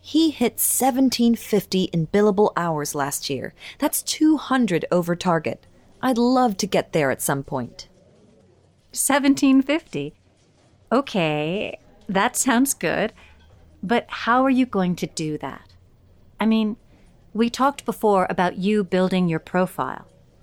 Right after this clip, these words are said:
Speaker 2: and Grant worked his butt off doing that before he had a hope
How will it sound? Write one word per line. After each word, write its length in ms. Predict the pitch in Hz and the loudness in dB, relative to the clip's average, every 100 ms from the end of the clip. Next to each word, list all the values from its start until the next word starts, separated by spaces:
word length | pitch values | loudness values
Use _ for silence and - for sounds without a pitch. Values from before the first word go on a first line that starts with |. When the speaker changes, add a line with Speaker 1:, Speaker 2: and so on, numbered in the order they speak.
| _ - - | _ -16 -4
Speaker 2:
and 220 | 196 185 | -4 0
Grant 380 | 208 208 233 - - | 0 2 0 -4 -2
worked 300 | 208 - - | 0 -2 -6
his 240 | 240 226 - _ - | -2 -2 -2 _ -2
butt 220 | 254 - | -2 0
off 320 | 185 160 - | -2 -2 -2
doing 300 | 180 196 185 | -2 0 0
that 200 | 165 160 - - | 0 -2 -4 -8
before 300 | 196 233 226 | -2 0 2
he 180 | 233 226 | 0 -2
had 340 | - 214 214 - | -2 -4 -4 -6
a 120 | - 208 | -8 -8
hope 500 | - - 247 - | -6 0 0 -2